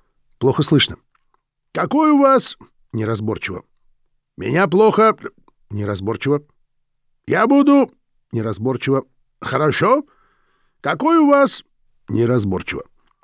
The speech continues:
Вы указали, что уже работали в неразборчиво". Даша запнулась. Звонивший, конечно, представился, но говорил он так невнятно, что она совершенно не могла разобрать,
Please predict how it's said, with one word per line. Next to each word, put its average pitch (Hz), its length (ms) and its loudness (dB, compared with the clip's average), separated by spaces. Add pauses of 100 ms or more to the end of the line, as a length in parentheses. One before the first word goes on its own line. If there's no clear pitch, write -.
(300)
Вы 233 260 2
указали, 196 560 2
что 175 220 0
уже 170 260 4
работали 196 500 2
в 196 360 4 (340)
неразборчиво". 104 840 -4 (1040)
Даша 98 220 -4
запнулась. 107 600 -4 (960)
Звонивший, 165 520 0
конечно, 175 440 2
представился, 151 840 0
но 123 160 -2
говорил 151 400 2
он 151 120 0
так 151 220 -4
невнятно, 151 580 0
что 135 220 -2
она 139 140 0
совершенно 156 640 -2
не 147 120 2
могла 143 320 0
разобрать, 131 520 -2